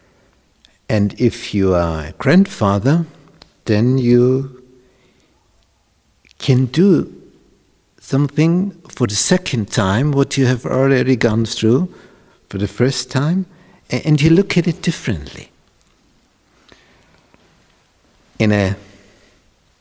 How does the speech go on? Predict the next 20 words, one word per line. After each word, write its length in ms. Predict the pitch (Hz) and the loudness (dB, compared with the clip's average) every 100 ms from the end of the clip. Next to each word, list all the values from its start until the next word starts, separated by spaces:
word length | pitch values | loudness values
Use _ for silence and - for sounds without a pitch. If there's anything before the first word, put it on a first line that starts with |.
| _ _ _ _ | _ _ _ _
different 500 | 123 - 76 62 - | -6 -4 -6 -6 -8
way. 240 | 69 104 143 _ _ _ _ _ _ _ _ _ _ _ _ _ _ _ _ - | -10 -10 -14 _ _ _ _ _ _ _ _ _ _ _ _ _ _ _ _ -14
You 220 | 113 107 | -8 -4
see, 680 | - - 123 110 117 127 - _ _ _ _ _ _ _ _ _ _ _ _ _ - | -2 -2 -2 -4 -4 -6 -10 _ _ _ _ _ _ _ _ _ _ _ _ _ -8
you 100 | - | -4
see 180 | - | -2
the 120 | 113 110 | -2 -4
value 640 | - - 202 165 151 139 101 _ _ _ _ _ - | -4 -2 -2 -2 -4 -6 -10 _ _ _ _ _ -10
of 100 | - | -6
a 60 | |
young 240 | 98 95 101 | -6 -6 -8
person. 460 | - - - - - _ _ _ _ _ _ _ - - | -12 -12 -12 -14 -18 _ _ _ _ _ _ _ -20 -18
Y-, 80 | - | -6
you 160 | 135 131 | -2 0
see 280 | - 151 165 | 2 4 4
it 300 | 170 - - - _ _ _ _ _ - | 2 -6 -14 -20 _ _ _ _ _ -2
with, 340 | 147 143 160 | -2 -2 -4
with 140 | 127 135 | -2 0
other 260 | 175 220 233 | 0 0 2
eyes. 680 | 240 262 143 98 - - | 2 0 -4 -8 -12 -14